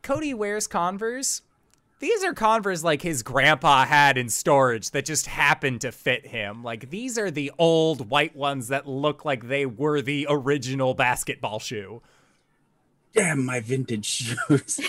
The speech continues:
Speaker 2: <laughs>
Speaker 1: So yes, Aurora, looking back. Oh yeah, it's all starting to come together now.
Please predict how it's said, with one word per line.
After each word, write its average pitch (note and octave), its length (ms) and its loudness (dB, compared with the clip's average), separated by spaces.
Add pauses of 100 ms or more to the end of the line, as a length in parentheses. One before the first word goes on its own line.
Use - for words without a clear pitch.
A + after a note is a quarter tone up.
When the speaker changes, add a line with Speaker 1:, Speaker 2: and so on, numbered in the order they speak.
Speaker 2:
<laughs> C#4+ 120 8 (1300)
Speaker 1:
So F3+ 180 2
yes, C#3 360 0
Aurora, D#3+ 540 0
looking D3+ 360 -6
back. C#3 380 0 (2000)
Oh D#3+ 200 -2
yeah, B2 300 2 (480)
it's - 100 -18
all C3+ 440 2
starting B2+ 380 -4
to G#2 60 -12
come A#2 180 -8
together G2 340 -8
now. F#2+ 340 -12